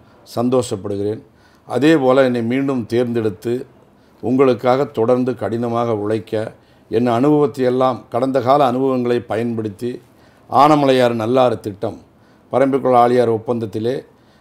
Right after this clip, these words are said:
புதுப்பித்து, பரம்பிக்குள ஆழியார் ஒப்பந்தம் புதுப்பிக்கப்பட்டவுடன் ஆனமலையாறு நல்லாறு திட்டம்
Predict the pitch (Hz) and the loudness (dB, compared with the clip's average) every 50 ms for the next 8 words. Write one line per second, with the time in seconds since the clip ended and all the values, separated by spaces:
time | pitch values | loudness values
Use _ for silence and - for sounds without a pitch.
0 | _ _ - 135 135 135 131 127 135 123 104 - 135 135 135 139 - - _ _ | _ _ -6 -6 -4 -4 -4 -4 -6 -6 -6 -2 -2 0 0 0 -4 -8 _ _
1 | - _ - 110 123 139 135 127 123 131 127 123 123 127 131 131 123 123 117 107 | -20 _ -8 -4 -4 -2 -2 -2 0 2 4 4 4 4 2 2 0 0 -2 -4
2 | 113 123 117 120 110 - - 127 139 131 123 131 104 - 113 101 117 104 98 117 | -6 -6 -6 -6 -6 -6 -4 -4 -4 -4 -6 -8 -8 -8 -8 -6 -6 -6 -6 -4
3 | 113 113 127 127 127 - - - _ _ - 98 110 131 139 139 131 127 120 117 | -4 -4 -4 -6 -8 -14 -20 -20 _ _ -4 0 2 2 2 2 0 0 -2 -2
4 | 117 117 113 110 110 107 104 107 120 131 127 123 113 113 107 101 - - - 104 | -2 -2 -2 -4 -6 -6 -6 -4 0 0 2 2 0 0 -4 -6 -8 -12 -14 -12
5 | - - 123 113 101 90 - | -6 -6 -6 -6 -6 -8 -14